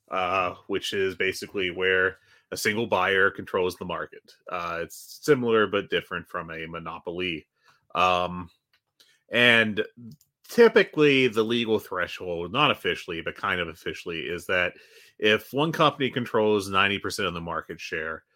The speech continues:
that's a monopsony that has to be looked at, uh, and possibly, you know, broken up or otherwise, you know, worked against. Um, last year,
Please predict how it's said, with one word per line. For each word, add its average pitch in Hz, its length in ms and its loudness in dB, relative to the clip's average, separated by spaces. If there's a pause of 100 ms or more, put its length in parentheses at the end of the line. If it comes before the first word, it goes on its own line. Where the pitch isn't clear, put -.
(280)
that's 98 240 2
a 98 60 -6
monopsony 87 760 -4
that 82 160 -6
has 85 240 -6
to - 60 -18
be 82 100 -8
looked - 300 -10
at, - 260 -10 (240)
uh, 90 240 -4 (100)
and 85 300 -6
possibly, 85 680 -6
you 92 100 -6
know, 85 140 -8
broken 82 340 -8
up 82 220 -10
or 85 200 -6
otherwise, 85 600 -8
you 85 80 -16
know, 85 160 -16 (500)
worked 135 220 6
against. 85 400 -10 (420)
Um, 120 580 8 (200)
last 180 360 6
year, 95 360 0